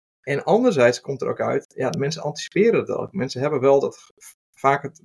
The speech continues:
de sociale radar van, oké, maar als ik me nu uitspreek,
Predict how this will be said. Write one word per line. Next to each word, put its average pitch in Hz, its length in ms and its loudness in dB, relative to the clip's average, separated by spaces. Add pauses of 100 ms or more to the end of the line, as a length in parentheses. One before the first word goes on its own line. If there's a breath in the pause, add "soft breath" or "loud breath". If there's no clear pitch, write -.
de - 300 -10
sociale 135 560 0
radar 120 520 0
van, 113 220 -8
oké, 117 200 -2
maar 113 100 -4
als 113 100 -8
ik 120 80 -12
me 120 100 -6
nu 165 220 6
uitspreek, 123 580 0